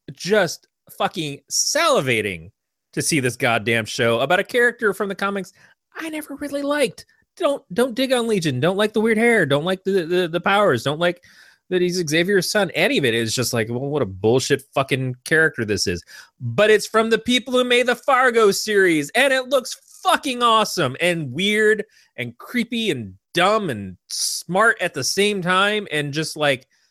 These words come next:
shit, who, who took this property and made something fucking original and interesting ar-, out, out of it? Because they sure as fuck aren't letting those people near the movies, um, and they should.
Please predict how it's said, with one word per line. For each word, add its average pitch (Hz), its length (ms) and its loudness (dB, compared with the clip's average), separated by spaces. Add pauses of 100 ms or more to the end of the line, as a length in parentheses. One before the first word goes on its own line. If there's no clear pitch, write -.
(460)
shit, - 680 0
who, 302 580 -2
who 285 380 -2
took - 300 -4 (140)
this 220 220 2
property 180 720 0 (400)
and 175 240 0
made 190 240 2
something 202 560 -2
fucking 208 580 -4
original 165 540 0
and 127 180 -2
interesting 156 480 -4
ar-, 113 140 -2
out, 113 280 -2
out 110 160 0
of 101 80 -4
it? 101 120 -6
Because 127 340 -2 (260)
they 127 120 2
sure 240 340 0
as 220 140 0
fuck 202 280 0 (440)
aren't 165 240 0
letting 170 180 2
those 160 140 -4
people 170 220 -4
near 156 120 0
the 131 60 0
movies, 135 500 0 (360)
um, 123 680 0 (140)
and 123 200 0
they 107 120 2
should. - 520 0